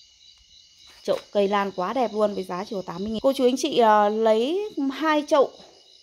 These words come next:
lấy hai chậu rơi vào là mỗi chậu khoảng tầm ba thân đi ạ. Thì rơi vào sáu thân. Đó, cô chú anh chị có một cái tác phẩm tuyệt vời rồi nhá,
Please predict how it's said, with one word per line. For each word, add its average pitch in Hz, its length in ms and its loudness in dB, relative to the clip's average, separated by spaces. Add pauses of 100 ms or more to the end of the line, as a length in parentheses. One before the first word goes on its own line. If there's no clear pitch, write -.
(720)
lấy 220 200 4
hai 294 240 0
chậu 277 320 0
rơi 269 340 4
vào 202 440 0
là 180 400 -2 (540)
mỗi 220 180 -4
chậu - 180 0
khoảng 175 220 -4
tầm 208 160 -4
ba 262 180 4
thân 277 200 -4
đi 254 60 0
ạ. 233 140 0 (680)
Thì 226 180 -6
rơi 269 220 4
vào 220 180 2
sáu 208 340 0
thân. 294 280 2 (300)
Đó, - 200 -12
cô 240 80 -2
chú 220 120 -4
anh 202 100 -4
chị - 200 -10
có 208 80 2
một 254 120 -2
cái 202 80 -4
tác - 260 -6
phẩm 240 260 0
tuyệt 202 220 4
vời 202 240 4
rồi 190 180 -2
nhá, 254 140 -4